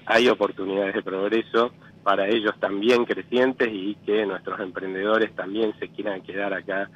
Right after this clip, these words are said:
a generar bienestar y trabajo para todos nosotros, ¿no?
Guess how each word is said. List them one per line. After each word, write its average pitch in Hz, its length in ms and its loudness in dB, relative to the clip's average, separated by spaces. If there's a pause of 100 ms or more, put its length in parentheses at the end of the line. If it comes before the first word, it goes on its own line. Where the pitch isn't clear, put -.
(320)
a 90 80 -8
generar 98 540 -2
bienestar 98 680 -4
y 92 140 -6
trabajo 95 460 -6
para 90 240 -12
todos 92 440 -12
nosotros, 90 600 -14
¿no? 127 140 -12